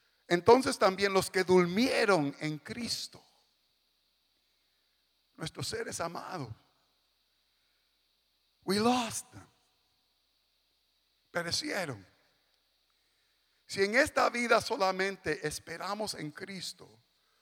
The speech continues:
somos los más dignos de conmiseración, traducción, los más dignos de pena de todos los hombres.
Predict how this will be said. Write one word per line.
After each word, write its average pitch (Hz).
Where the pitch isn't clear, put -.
somos 220
los 170
más 170
dignos 196
de 165
conmiseración, 139
traducción, 135
los 151
más 170
dignos 190
de 117
pena 139
de -
todos 135
los -
hombres. 131